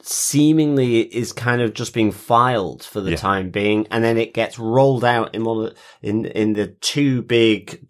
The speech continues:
Speaker 1: sort of double headers,
Speaker 2: Mm-hmm.
Speaker 1: and it's like, it needs to permeate a bit more,
Speaker 2: Just a bit,
Speaker 1: because
Speaker 2: yeah.
Speaker 1: at the moment you wouldn't even think that this galaxy had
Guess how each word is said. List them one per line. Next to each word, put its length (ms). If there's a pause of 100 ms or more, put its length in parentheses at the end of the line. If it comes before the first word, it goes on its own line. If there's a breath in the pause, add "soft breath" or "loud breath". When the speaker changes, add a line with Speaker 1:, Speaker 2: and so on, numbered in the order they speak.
(120)
Speaker 1:
sort 200
of 160
double 320
headers, 580
Speaker 2:
Mm-hmm. 240 (220)
Speaker 1:
and 240
it's 300
like, 340 (460)
it 160
needs 300
to 120
permeate 760
a 40
bit 240
more, 460 (120)
Speaker 2:
Just 180
a 20
bit, 60
Speaker 1:
because 180
Speaker 2:
yeah. 60
Speaker 1:
at 80
the 60
moment 340
you 80
wouldn't 180
even 160
think 380
that 160
this 160
galaxy 540
had 580